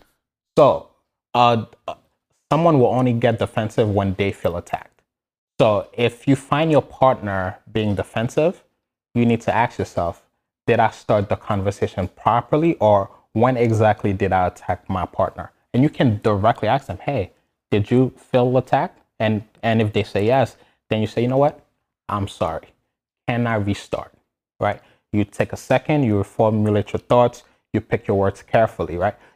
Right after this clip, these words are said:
You need to avoid the word "you," right? Those are fighting words. Never, fighting words. Always, fighting words. The minute you say, "You never,"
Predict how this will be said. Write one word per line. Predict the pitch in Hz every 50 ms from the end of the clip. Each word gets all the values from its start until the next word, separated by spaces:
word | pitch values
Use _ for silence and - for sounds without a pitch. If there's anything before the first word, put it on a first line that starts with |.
| _ -
You | 127 131 147 160
need | 165 160 160 156 151
to | - - 127
avoid | 113 113 117 117 113 110
the | 113 104
word | 104 101 101 98 95
"you," | 101 104 107 107 110 123 - - _ _ _ _ _ _ _ _ -
right? | 110 104 104 - - _ _ -
Those | 117 135 151 139
are | 156 -
fighting | - - 117 107 104 98 95 95
words. | 95 101 135 - - - _ _ _ _ _ _ _ _ _ -
Never, | 104 107 107 107 101 98 110 117 151 - - _ _ _ _ _ _ _ -
fighting | - 110 107 110 101 101 101 101
words. | 98 98 104 120 - - - _ _ _ _ _ -
Always, | - 135 139 117 98 101 92 90 92 - - - _ _ _ _ _ _ _ -
fighting | 113 107 107 107 101 98 92 95
words. | 92 87 82 - - - - _ _ -
The | 131 131
minute | 131 143 151 165 165 160
you | - 151
say, | - - 135
"You | 113 110 123
never," | 120 110 107 104 107 - 147 170 -